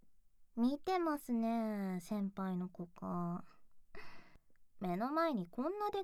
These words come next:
かいテント張られたら、そりゃ見ちゃうか。ズボン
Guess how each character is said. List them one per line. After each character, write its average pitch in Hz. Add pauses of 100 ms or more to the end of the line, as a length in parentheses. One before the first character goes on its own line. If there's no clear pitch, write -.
か 392
い 311
テ 262
ン 240
ト 214
張 190
ら 185
れ 185
た 196
ら、 180 (640)
そ -
り 175
ゃ 233
見 294
ち -
ゃ 587
う 349
か。 - (3000)
ズ 175
ボ 202
ン 240